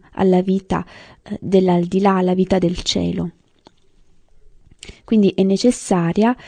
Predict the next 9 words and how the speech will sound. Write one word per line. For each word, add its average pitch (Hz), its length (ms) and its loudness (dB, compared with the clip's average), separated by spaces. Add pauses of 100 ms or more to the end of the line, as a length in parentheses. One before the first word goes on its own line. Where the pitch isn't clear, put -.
(180)
per - 160 -8
poter 208 280 4
raggiungere 196 680 2
il 202 160 0
paradiso 208 960 -2
questa, - 480 -4 (460)
mm, 180 80 -4 (140)
questa 196 320 0
virtù, 185 540 0